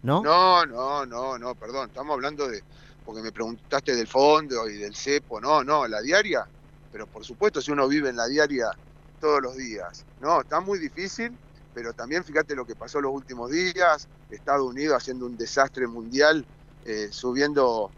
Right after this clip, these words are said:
Speaker 2: este, retenciones en todos lados, o sea, se viene un reacomodamiento mundial muy difícil y en ese contexto Argentina tampoco escapa. Pero lo que yo digo, y por eso soy optimista, es nos agarra con un rumbo mucho más firme.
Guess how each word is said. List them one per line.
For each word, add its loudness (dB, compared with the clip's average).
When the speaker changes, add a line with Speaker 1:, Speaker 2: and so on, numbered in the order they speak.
Speaker 2:
este, -8
retenciones -2
en -10
todos 0
lados, 6
o -12
sea, -8
se -12
viene -4
un -6
reacomodamiento -6
mundial 4
muy -4
difícil -2
y -2
en 0
ese -2
contexto -6
Argentina -4
tampoco -14
escapa. 0
Pero 0
lo -2
que -10
yo 2
digo, 2
y -20
por -10
eso -10
soy -4
optimista, -4
es -2
nos -10
agarra 4
con -8
un -8
rumbo 4
mucho -6
más 2
firme. -2